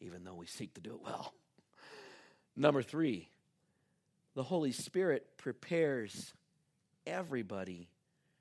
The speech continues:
to receive the Holy Spirit. Let me ask you a question. Why do you think Nicodemus came to Jesus that night? Because the Holy Spirit said,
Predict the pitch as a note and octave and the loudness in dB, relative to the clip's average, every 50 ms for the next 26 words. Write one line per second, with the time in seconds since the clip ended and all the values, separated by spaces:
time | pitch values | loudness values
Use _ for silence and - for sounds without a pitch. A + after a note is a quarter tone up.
0 | _ _ _ _ _ _ - - - C#3 C3 C#3+ C#3 - - - F#3+ F3+ F3 E3+ | _ _ _ _ _ _ -10 -6 -6 -4 -4 -4 -6 -4 -4 -4 -4 -4 -4 -4
1 | D3+ A#2 G#2 F#2+ F#2+ F#2 F2 D#2+ - - - G2 E2+ D#2 D#2 - _ _ _ _ | -4 -4 -4 -6 -6 -8 -8 -10 -12 -12 -10 -10 -10 -10 -12 -18 _ _ _ _
2 | _ _ _ _ - F#3 F3 C#3+ - C#3 A#2+ - - C#3 A#2 - G#2+ - - - | _ _ _ _ -2 0 0 0 0 -4 -4 -2 0 -2 -2 -2 -8 -12 -16 -20
3 | - _ _ - D3 G3 G#3+ G#3+ G#3+ F#3 E3 D3+ - - D3 D3 - C3 B2 C3+ | -20 _ _ 0 2 4 4 4 2 0 -2 -2 -2 -4 -4 -2 -2 -2 -2 -2
4 | B2+ - A#2+ G#2 F#2 A2+ A2+ A2+ A#2+ B2 - - - B2 A2+ G#2+ G#2+ F2+ F2 G#2 | -2 -2 -4 -6 -4 -4 -4 -4 -6 -6 -8 -8 -8 -6 -6 -6 -8 -8 -8 -8
5 | A2 G#2 G#2+ G2+ - A2+ G#2 - - G2+ G2 G#2+ B2 - _ _ _ _ _ _ | -8 -8 -8 -8 -8 -8 -8 -8 -8 -10 -10 -10 -10 -12 _ _ _ _ _ _
6 | _ _ _ _ _ _ _ _ _ _ _ _ _ _ _ _ _ _ _ _ | _ _ _ _ _ _ _ _ _ _ _ _ _ _ _ _ _ _ _ _
7 | _ _ _ _ _ _ _ _ _ _ _ _ _ _ _ - - A2 - - | _ _ _ _ _ _ _ _ _ _ _ _ _ _ _ -14 -14 -12 -8 -6
8 | B2 B2 G#2 F#2+ G2 F2+ A#2 D3+ C3+ G#2+ F2+ - - - - F3 F3+ A#2+ E2+ - | -4 -4 -4 -6 -6 -2 -2 0 0 -2 -4 -8 -10 -10 -8 -8 -8 -8 -10 -12
9 | - _ _ _ _ _ _ _ _ - - - B2 A2 G#2+ | -16 _ _ _ _ _ _ _ _ -14 -8 -6 -6 -6 -6